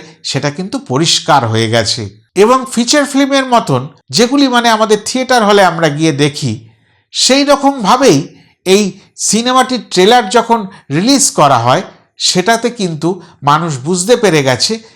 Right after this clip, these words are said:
এটা একটা বড় মাত্রার সিনেমার যা ঝাঁজ হয়, তার থেকে কোনো অংশে ওই ছোট পর্দা বা টিভির পর্দায় দেখব বা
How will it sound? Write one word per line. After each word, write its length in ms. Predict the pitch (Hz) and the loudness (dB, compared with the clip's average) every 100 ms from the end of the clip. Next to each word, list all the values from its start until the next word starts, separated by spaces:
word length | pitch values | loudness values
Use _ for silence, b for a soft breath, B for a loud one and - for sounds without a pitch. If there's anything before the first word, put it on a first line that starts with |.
| b | b
এটা 260 | - 143 151 | -8 -2 -2
একটা 240 | 143 151 110 | -2 -4 -4
বড় 360 | 117 127 160 180 | 0 2 2 0
মাত্রার 580 | 120 123 143 - 165 135 B B | 0 -2 -2 0 0 0 B B
সিনেমার 580 | - - 180 214 220 196 | -6 -2 0 2 2 0
যা 200 | 139 143 110 | 0 0 0
ঝাঁজ 500 | - 107 175 - 123 | -4 0 2 2 0
হয়, 220 | 131 117 B B B - | 0 -2 B B B -6
তার 180 | - 151 143 - | 0 0 -2 -4
থেকে 260 | 190 185 | -2 -2
কোনো 340 | 156 151 170 185 | -2 -2 0 0
অংশে 520 | 151 160 139 139 113 b b b | 0 0 -4 -4 -4 b b b
ওই 280 | - 156 139 B _ | -4 0 0 B _
ছোট 280 | - - 240 | -2 0 2
পর্দা 480 | 185 160 147 147 170 | 0 2 2 2 2
বা 120 | 165 | 2
টিভির 460 | - 147 143 165 160 | 0 -2 -2 -2 0
পর্দায় 400 | 147 139 156 156 | 0 0 0 0
দেখব 420 | 135 147 143 156 | 0 -2 0 -2
বা 300 | 143 135 127 | 2 2 0